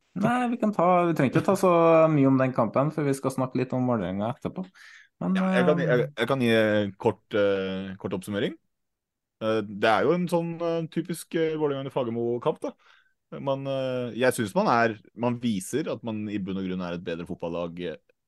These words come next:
Speaker 2: per dags dato enn det Strømsgodset er, men man er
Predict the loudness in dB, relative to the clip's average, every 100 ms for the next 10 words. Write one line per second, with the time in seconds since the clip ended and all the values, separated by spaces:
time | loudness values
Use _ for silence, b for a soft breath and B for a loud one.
0 | _ _ _ _ -4 -2 -2 -6 -10 -8
1 | -8 -8 -6 -6 -6 -8 -12 -10 -10 -6
2 | -6 -6 -8 -6 -4 -6 -4 -2 0 -2